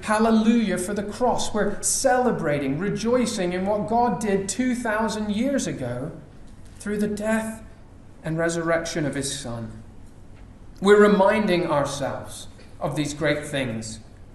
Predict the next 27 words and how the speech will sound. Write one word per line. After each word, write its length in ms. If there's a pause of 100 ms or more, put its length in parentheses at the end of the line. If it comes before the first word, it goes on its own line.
(300)
And 120
we're 120
reminding 580
one 160
another 460
as 180
well, 260
not 200
just 200
ourselves, 540
but 380
we 100
remind 400
one 100
another 460
as 180
we 100
sing 440
together 640 (320)
of 160
God's 340
greatest 560
act 280
of 120
restoring 500
his 160
people. 460